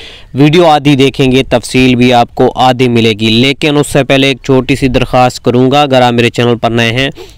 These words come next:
और इस तरह की फ़ायदेमंद और कीमती वीडियो देखना चाहते हैं तो जल्दी से मेरे चैनल को सब्सक्राइब करके बेल आइकन का बटन लाजमी से प्रेस कर दिया करें ताकि इस तरह की फ़ायदेमंद और कीमती वीडियो का नोटिफिकेशन आपको बर वक्त और सबसे पहले मिलता रहे,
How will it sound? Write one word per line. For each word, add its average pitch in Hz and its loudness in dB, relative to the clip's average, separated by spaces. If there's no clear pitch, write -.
और 127 0
इस - -2
तरह 139 0
की 131 -6
फ़ायदेमंद 123 -2
और 117 -2
कीमती 117 -4
वीडियो 113 0
देखना 117 -2
चाहते 117 -4
हैं 117 -4
तो 135 2
जल्दी 156 0
से 156 0
मेरे 131 2
चैनल 120 -2
को 117 -4
सब्सक्राइब 117 -2
करके 120 -2
बेल 123 -2
आइकन 139 -2
का 127 -2
बटन 120 0
लाजमी 117 0
से 123 -4
प्रेस 117 -4
कर 113 -2
दिया 110 -2
करें 113 -2
ताकि 110 -2
इस 110 -8
तरह 117 0
की 110 -6
फ़ायदेमंद 110 -2
और 107 -4
कीमती 113 -4
वीडियो 113 -2
का 107 -6
नोटिफिकेशन 110 -6
आपको 110 -4
बर 104 -2
वक्त 110 -4
और 107 -6
सबसे 120 -4
पहले 127 0
मिलता 131 0
रहे, 135 0